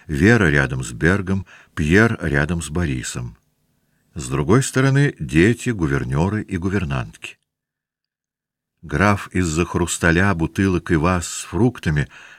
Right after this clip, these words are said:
поглядывал на жену и ее высокий чепец с голубыми лентами и усердно подливал вина своим соседям, не забывая и себя.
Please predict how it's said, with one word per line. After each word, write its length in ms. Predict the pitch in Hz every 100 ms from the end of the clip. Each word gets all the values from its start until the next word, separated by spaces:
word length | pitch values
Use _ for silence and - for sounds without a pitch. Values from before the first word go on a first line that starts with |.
| -
поглядывал 680 | 80 71 87 104 92 87 82
на 140 | 82
жену 600 | 76 85 87 117 101 76 -
и 80 | 80
ее 320 | 76 76 82
высокий 560 | 78 - 87 80 85 76
чепец 680 | - - - 104 104 - -
с 120 | - 65
голубыми 500 | 78 80 73 73 76
лентами 580 | 73 69 60 71 65 - - - _ -
и 120 | 67
усердно 680 | 67 - - 135 127 117
подливал 760 | 113 98 85 85 80 95 98 98 -
вина 460 | 69 76 78 87
своим 480 | 85 - 76 78 82
соседям, 720 | - 82 - 85 73 65 65
не 100 | 64
забывая 600 | 67 73 71 71 73 69
и 180 | 71 73
себя. 560 | 71 - 78 69 64